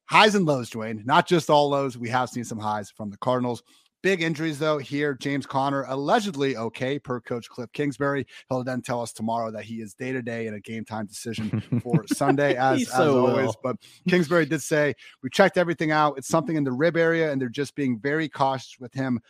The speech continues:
Speaker 1: right now." So just being very cautious certainly does sound at risk of missing this week. The brief instances we've had of Connor being out, it was almost a direct fifty-fifty committee between Daryl Williams and Eno Benjamin.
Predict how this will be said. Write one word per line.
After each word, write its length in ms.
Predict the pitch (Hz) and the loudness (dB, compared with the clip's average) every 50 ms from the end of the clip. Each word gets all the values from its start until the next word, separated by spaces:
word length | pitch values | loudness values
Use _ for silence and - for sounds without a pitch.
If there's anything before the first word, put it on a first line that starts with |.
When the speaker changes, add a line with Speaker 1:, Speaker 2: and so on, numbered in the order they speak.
| _ _ _ | _ _ _
Speaker 1:
right 240 | 117 131 127 127 113 | -4 -4 -4 -4 -4
now." 360 | 120 120 123 123 120 117 110 - _ _ _ | -4 -4 -2 -2 -2 -4 -6 -10 _ _ _
So 360 | - - 131 123 120 113 - | -8 -4 -2 -2 -2 -4 -6
just 220 | - - 151 143 - | -2 -2 -2 0 2
being 200 | - 151 143 131 | 2 4 4 4
very 220 | 127 127 123 120 | 4 2 0 0
cautious 460 | - - 135 131 131 120 - 127 117 | 2 4 6 6 6 4 0 -4 -8
certainly 320 | - - 151 156 143 143 135 | -4 -4 -4 -2 -2 -6 -6
does 240 | 113 135 135 135 - | -4 -4 -4 -4 -4
sound 280 | - 135 131 127 123 | -4 -4 -4 -2 -2
at 140 | 120 117 110 | -4 -4 -4
risk 240 | 113 127 127 - - | -4 -4 -4 -6 -6
of 80 | 107 | -8
missing 240 | 110 123 113 - 113 | -8 -8 -8 -8 -8
this 220 | 113 110 - - 135 | -8 -8 -10 -6 -4
week. 280 | 151 160 160 143 - - - - - _ _ _ _ - | -2 -2 -2 -2 -6 -12 -20 -20 -20 _ _ _ _ 0
The 400 | 156 151 151 143 143 135 120 - _ _ _ _ _ _ _ - | 2 2 4 4 2 0 -2 -8 _ _ _ _ _ _ _ -2
brief 440 | 151 180 214 240 247 233 - - _ - | 0 2 2 4 2 0 -2 -10 _ -6
instances 440 | 156 175 - - - - 185 175 143 | -6 -4 -4 -6 -4 -2 -2 0 0
we've 120 | 156 131 | 0 2
had 160 | 156 147 151 | 4 4 4
of 80 | 143 131 | 2 0
Connor 320 | - 135 135 139 139 135 | 0 0 2 2 2 0
being 240 | 123 120 131 123 120 | -2 -2 -2 -2 0
out, 280 | 123 127 123 131 123 - | 0 2 2 2 0 0
it 40 | 120 | -4
was 160 | 120 113 113 | -6 -4 -4
almost 280 | 127 127 127 120 - | -2 -2 -2 -4 -4
a 80 | 120 113 | -6 -8
direct 440 | 107 98 110 110 123 135 139 - - | -6 -6 -4 -4 -2 -4 -4 -4 -8
fifty-fifty 500 | 139 131 - 131 - - 127 117 - 123 | -8 -8 -8 -8 -6 -6 -8 -6 -8 -10
committee 380 | - - 110 113 117 113 113 | -8 -6 -4 -4 -4 -4 -6
between 500 | 101 110 107 - - 139 135 131 127 117 - - - - _ _ | -8 -10 -12 -10 -6 -4 -2 -2 -2 -4 -6 -10 -18 -20 _ _
Daryl 280 | - 131 123 123 120 | -4 -2 0 0 0
Williams 400 | 113 117 123 123 123 117 107 104 | 0 -2 -2 -2 -4 -6 -8 -8
and 160 | 117 120 120 | -8 -6 -6
Eno 240 | 117 117 117 113 107 | -4 -4 -4 -4 -4
Benjamin. 520 | 95 - 127 143 131 127 117 127 123 120 | -4 -4 -4 -2 -2 0 0 0 0 -2